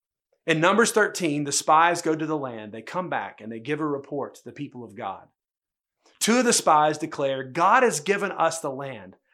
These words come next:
Let us go up and take the land."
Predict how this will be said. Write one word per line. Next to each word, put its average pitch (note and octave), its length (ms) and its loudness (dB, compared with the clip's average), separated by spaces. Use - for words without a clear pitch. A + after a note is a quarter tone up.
Let D3 280 2
us A3+ 180 2
go F3 300 4
up F3+ 420 2
and A#2+ 160 -14
take A#2 220 -12
the G2+ 80 -14
land." D3 380 -14